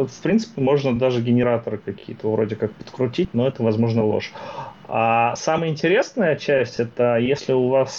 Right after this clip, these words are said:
схема, и она достаточно декомпозирована, то есть у вас связи со всякими айдишниками и прочее, а, ну, там, э, а, в качестве айдишников юиды используются. Вот тут начинается полная шляпа при добавлении новых данных,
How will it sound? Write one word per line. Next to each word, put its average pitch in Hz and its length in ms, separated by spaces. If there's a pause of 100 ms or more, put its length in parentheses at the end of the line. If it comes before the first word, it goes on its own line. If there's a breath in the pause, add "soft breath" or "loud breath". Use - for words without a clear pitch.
схема, 180 460
и 131 160
она 135 260
достаточно 127 760 (320 loud breath)
декомпозирована, 139 1080
то 120 60
есть 117 180
у 120 60
вас 117 180
связи 131 680
со 113 220
всякими 117 420
айдишниками 113 760
и - 20
прочее, 117 520 (540 loud breath)
а, 101 280
ну, 127 180
там, 107 340
э, 101 160 (100)
а, 107 180
в - 120
качестве - 400
айдишников 107 640
юиды 104 420
используются. 104 680 (380 loud breath)
Вот 117 120
тут 180 180
начинается 147 540
полная 139 340
шляпа 165 400
при - 160
добавлении 120 640
новых 113 400
данных, 135 380